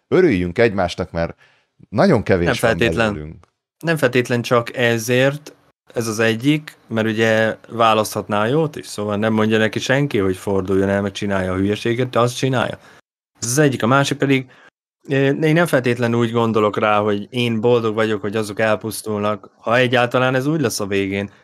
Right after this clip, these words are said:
Speaker 2: De mindenképp, nézd.
Speaker 1: De t-, de bocsánat, csak hogy
Speaker 2: Egy másik
Speaker 1: minél
Speaker 2: dolog,
Speaker 1: több
Speaker 2: mindjárt,
Speaker 1: ember
Speaker 2: egy-
Speaker 1: kárhozik el, annál ritkább az üdvözülés, tehát annál
Speaker 2: Ez így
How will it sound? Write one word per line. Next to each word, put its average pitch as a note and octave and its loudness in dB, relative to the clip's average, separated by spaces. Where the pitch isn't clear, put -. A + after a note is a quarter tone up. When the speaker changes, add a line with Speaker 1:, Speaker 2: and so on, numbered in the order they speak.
Speaker 2:
De B2+ 0
mindenképp, C#3+ 0
nézd. D#3+ -2
Speaker 1:
De A2+ 0
t-, C3 -4
de A#2+ 0
bocsánat, A2+ -2
csak A2+ -8
hogy C3+ -2
Speaker 2:
Egy E3 2
másik G#3+ 2
Speaker 1:
minél D#3 0
Speaker 2:
dolog, C#3+ 2
Speaker 1:
több D3+ -4
Speaker 2:
mindjárt, C3 2
Speaker 1:
ember G#2 2
Speaker 2:
egy- F#2+ -4
Speaker 1:
kárhozik G#2 -2
el, A2 2
annál A2+ -2
ritkább A2 0
az A#2 0
üdvözülés, F#2 -2
tehát G2 0
annál F#2 -2
Speaker 2:
Ez - -2
így A#2+ 0